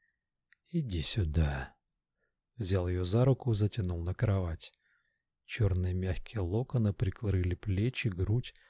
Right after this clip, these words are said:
а вот тёмный аккуратный треугольник на лобке просматривался хорошо. Волновал воображение. Смуглая кожа отливала золотом в полумраке.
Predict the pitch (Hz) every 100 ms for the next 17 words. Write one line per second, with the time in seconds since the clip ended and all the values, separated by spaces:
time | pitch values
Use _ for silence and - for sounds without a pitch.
0 | _ _ _ 113 92 - - 107 92 90
1 | 92 - 101 95 - 95 - 98 87 92
2 | 110 127 - 127 120 120 - 123 110 _
3 | _ _ _ _ _ - - 104 90 -
4 | 95 85 - 92 107 98 - - 98 -
5 | - _ _ _ _ _ _ - 110 113
6 | 110 92 87 85 87 85 98 92 85 82
7 | 82 107 113 - _ _ _ _ _ -
8 | 110 95 90 90 90 - 120 139 120 -
9 | 101 92 92 90 90 98 110 123 - 98
10 | - 95 92 92 98 92 -